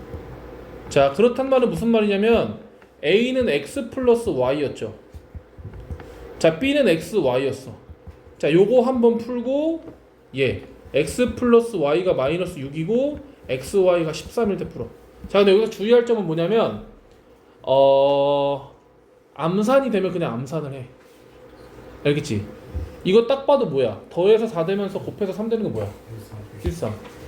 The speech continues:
일삼, 삼일. 자, 이거 암산 되는 거 있어요? 없죠? 그럼 이걸 해.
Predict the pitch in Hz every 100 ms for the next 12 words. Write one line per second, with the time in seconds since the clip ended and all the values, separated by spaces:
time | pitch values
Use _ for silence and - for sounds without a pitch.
0 | - - - - - - - - - -
1 | - - - - - - - - 156 165
2 | 180 175 196 202 - - - - - -
3 | 151 110 101 - - - - - - -
4 | - 170 208 185 185 233 208 202 202 -
5 | 175 196 208 - - _ - - - 131
6 | 175 - 277 202 101 - - - _ -
7 | - 269 196 202 233 175 104